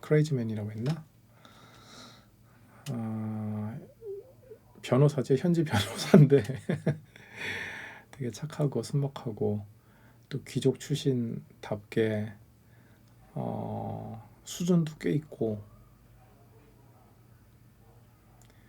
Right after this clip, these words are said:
아무튼 에티오피아 보죠. 하나, 둘, 셋.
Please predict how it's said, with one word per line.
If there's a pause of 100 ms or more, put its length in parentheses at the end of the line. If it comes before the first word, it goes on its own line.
(480)
아무튼
에티오피아
보죠. (1000)
하나, (100)
둘,
셋.